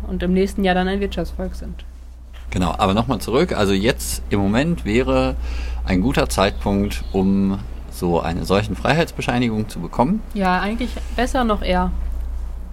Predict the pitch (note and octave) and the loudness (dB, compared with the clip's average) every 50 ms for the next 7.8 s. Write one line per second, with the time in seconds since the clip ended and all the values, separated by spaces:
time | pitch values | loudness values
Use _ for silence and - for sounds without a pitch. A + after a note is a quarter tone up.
0 | - - - - - - - - - - - - - - - - - - - - | -12 -14 -14 -14 -16 -16 -16 -16 -18 -18 -18 -18 -18 -18 -18 -18 -18 -20 -18 -16
1 | - - G#3+ F#3+ F3+ F#3 F#3 F3+ F#3+ F#3+ F#3 - G#3+ A3 G3+ G3 F#3+ - - F#3+ | -6 -2 -2 0 0 0 0 0 2 0 0 0 0 0 0 0 -2 -4 -6 -6
2 | F#3 F#3+ F3+ F3+ - F3 E3+ - G3 G3 G3+ G3 - A3+ G#3+ G#3 G#3 G3+ G3+ G3+ | -4 -4 -4 -4 -6 -8 -6 -4 -2 -2 -2 -2 -4 -4 -4 -2 -2 -2 -2 -4
3 | G3+ - - - - - - - - - - - - - - - - - - - | -6 -8 -12 -16 -18 -20 -20 -20 -20 -20 -20 -20 -20 -20 -20 -20 -20 -20 -20 -20
4 | - - - - - - - - F#3+ F#3+ G3+ A#3 A3+ A#3+ A3+ A3 G#3+ F#3+ F#3+ G3 | -20 -20 -20 -20 -18 -8 -4 0 0 0 0 0 -2 -2 -2 0 0 2 2 2
5 | G#3 G3+ F#3+ G3 G#3 A3 A#3 A3+ - - C#4+ D4 - - - - - - - - | 2 0 0 0 -2 -2 -4 -4 -6 -8 -10 -10 -10 -12 -14 -16 -16 -18 -18 -18
6 | - - - - - - G3+ G3+ G3 - - F#3+ G3 G3 G3 G3+ G3+ G3 G3 G3 | -18 -16 -16 -10 -6 -2 -2 -2 0 0 0 2 2 4 4 2 2 0 -2 -2
7 | F#3+ - F#3 F#3+ F#3+ F#3 F3 F3+ E3+ - - F#3 F3 E3+ F3 E3+ | -4 -4 -2 -2 -2 -2 -2 -4 -4 -6 -6 -6 -8 -8 -10 -12